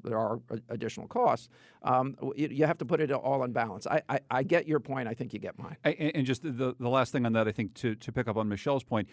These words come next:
Speaker 2: you said that you have been the governor during this great job loss, uh, that happened because the,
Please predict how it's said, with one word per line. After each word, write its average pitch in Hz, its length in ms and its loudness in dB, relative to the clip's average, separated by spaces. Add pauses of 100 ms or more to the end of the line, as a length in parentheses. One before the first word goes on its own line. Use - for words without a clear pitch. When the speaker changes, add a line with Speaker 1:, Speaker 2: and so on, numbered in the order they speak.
(140)
Speaker 2:
you 139 180 4
said 170 300 4
that 123 200 2
you 127 180 4
have 113 200 2
been 175 180 4
the 165 80 6
governor 113 360 2
during 113 340 0
this 110 140 -2
great 117 200 0
job 120 300 2
loss, 113 400 2 (420)
uh, 123 160 6
that 113 160 2
happened 143 440 2
because 123 480 0
the, 113 220 -4